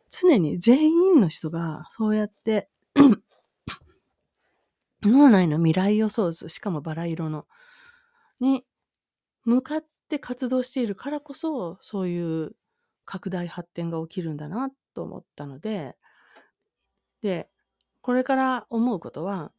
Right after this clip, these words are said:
私はいつも自分でそのことを自覚っていうか、これはフィクションかもしれないけど、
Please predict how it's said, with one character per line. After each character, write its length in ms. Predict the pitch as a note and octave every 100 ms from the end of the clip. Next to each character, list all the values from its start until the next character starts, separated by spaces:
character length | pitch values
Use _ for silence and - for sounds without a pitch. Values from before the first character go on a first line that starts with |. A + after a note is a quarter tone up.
| _ _ _
私 340 | A3 A3 C4 D4+
は 120 | D4+
い 100 | C#4
つ 140 | C#4
も 160 | G#3 G3+
自 160 | F3+ F3+
分 320 | F#3 F#3 F3+
で 180 | G#3 F#3
そ 160 | -
の 100 | F3
こ 120 | E3+
と 100 | E3
を 20 | D#3+
自 160 | E3
覚 240 | E3 G3 G#3
っ 20 |
て 180 | _ C#3
い 40 |
う 40 |
か、 360 | C#3 F3 D#3 F3 G#3 _ _ _ _
こ 120 | -
れ 100 | A3
は 80 | A3
フ 120 | -
ィ 20 | A3
ク 60 |
シ 120 | - F#3
ョ 40 |
ン 120 | E3+
か 100 | F3+
も 80 | E3
し 120 | -
れ 100 | D#3+
な 120 | E3
い 80 | D3+
け 120 | -
ど、 300 | A3 B3 E3